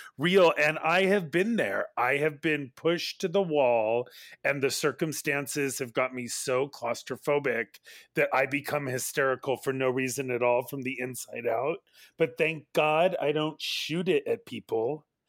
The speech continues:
And thank God I'm not videotaped during it. And I can keep my scruples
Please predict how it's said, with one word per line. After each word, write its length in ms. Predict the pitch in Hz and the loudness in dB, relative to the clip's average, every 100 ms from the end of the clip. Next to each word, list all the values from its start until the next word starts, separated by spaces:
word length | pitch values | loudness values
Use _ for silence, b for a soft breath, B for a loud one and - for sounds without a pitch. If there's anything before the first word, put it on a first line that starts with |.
| B B 127 | B B -4
And 180 | 151 | -2
thank 260 | 156 151 147 | 0 -2 0
God 360 | 143 151 170 156 | 2 4 2 0
I'm 160 | 139 | -2
not 240 | 147 127 123 | -2 -4 -6
videotaped 840 | 139 165 135 - 123 104 101 113 | -2 2 0 0 -6 -6 -16 -6
during 360 | 120 151 151 117 | -4 -2 -2 -2
it. 240 | 120 147 - B B B 139 | -2 -2 -6 B B B -2
And 400 | 139 143 139 135 | 0 0 0 -2
I 260 | 131 139 - | 0 0 -2
can 220 | 143 139 | -6 -6
keep 240 | 131 175 143 | -8 -12 -8
my 160 | 131 | -6
scruples 760 | 120 - - 165 156 151 127 | -6 -8 -6 -6 0 0 0